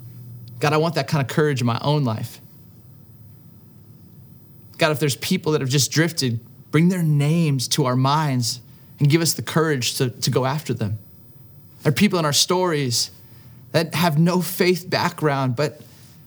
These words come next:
are just struggling and hurting and drowning with despair or addiction, pain, doubt, worry, fear, whatever, I pray that you would bring them to mind, and may we have the courage to go after them.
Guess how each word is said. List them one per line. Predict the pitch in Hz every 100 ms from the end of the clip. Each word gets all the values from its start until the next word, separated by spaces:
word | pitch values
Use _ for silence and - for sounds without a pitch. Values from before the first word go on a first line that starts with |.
| - - - -
are | 151
just | 165 -
struggling | - 180 185 170 160 147 -
and | 123
hurting | 107 - 185 196 165 131 131
and | 151
drowning | 117 151 170 190 170 143 131
with | 135 127 -
despair | - - - 190 196 196 175 127
or | 127
addiction, | 127 123 202 - - 160 160 131 - - - - - -
pain, | - 202 202 196 151 135 - - - - - - 113
doubt, | 180 180 190 147
worry, | 156 170 202 185 156
fear, | - 196 196
whatever, | 156 127 208 247 196 143 120 - - -
I |
pray | 165 -
that | 202
you | 185 180
would | 160
bring | 208 226
them | 214 185
to | 160
mind, | 165 202 196 160
and | 143 120 -
may | 160 196 220
we | 202
have | 165 202 156
the | 160
courage | - 208 196 139
to | 160
go | 185 -
after | 196 254 - 165
them. | 127 120